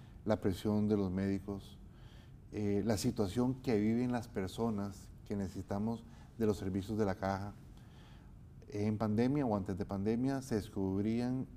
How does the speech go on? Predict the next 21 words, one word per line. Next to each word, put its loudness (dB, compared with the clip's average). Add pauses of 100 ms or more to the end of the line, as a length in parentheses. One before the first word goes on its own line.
(140)
diez 2
mil 0
casos -4
nuevos -2
de -4
cáncer. -8 (1800)
Y 0
yo 4
creo 6
que, -2
repito, 0
con -4
la 0
vida 4
y 4
la 2
salud 0
no -2
se -4
puede -2
jugar. -6